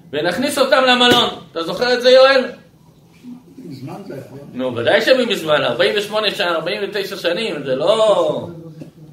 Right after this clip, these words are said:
Speaker 1: יואל, חשבנו שהזיכרון שלך קצת יותר, אה, הרבה אירועים עברו לך מאז.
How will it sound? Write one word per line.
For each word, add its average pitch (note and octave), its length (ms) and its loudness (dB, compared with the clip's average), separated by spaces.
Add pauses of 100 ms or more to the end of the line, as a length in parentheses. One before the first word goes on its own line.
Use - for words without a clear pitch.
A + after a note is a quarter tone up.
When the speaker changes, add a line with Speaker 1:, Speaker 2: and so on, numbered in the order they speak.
(160)
Speaker 1:
יואל, F3 220 0
חשבנו F#3 380 -6
שהזיכרון F3 640 -4
שלך G3+ 100 -12
קצת F3+ 180 -14
יותר, G3+ 400 -4
אה, C3+ 280 -4 (1500)
הרבה C#3+ 320 -4
אירועים F3+ 420 0
עברו C#3 220 -8
לך B2 120 -12
מאז. G2 260 -10